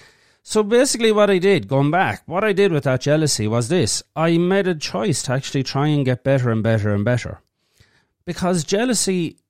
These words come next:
is an emotion, and our emotions are valid. They're there for a reason. It's not that you should not feel an emotion. Every emotion is there, and every emotion has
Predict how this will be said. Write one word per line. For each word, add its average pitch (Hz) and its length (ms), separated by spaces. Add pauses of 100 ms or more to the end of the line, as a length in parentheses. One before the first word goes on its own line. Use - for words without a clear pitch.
(240)
is 180 220
an 143 80
emotion, 123 580
and 127 240
our 151 140
emotions 156 640
are 123 100
valid. 110 460 (1120)
They're 131 120
there 165 280
for 156 200
a 143 60
reason. 117 460
It's - 160
not 180 180
that 165 160
you 139 80
should 143 340
not 120 240
feel 139 380
an 104 80
emotion. 85 540 (360)
Every 208 280
emotion 160 500
is 110 140
there, 117 280
and 104 120
every 123 180
emotion 113 480
has 104 500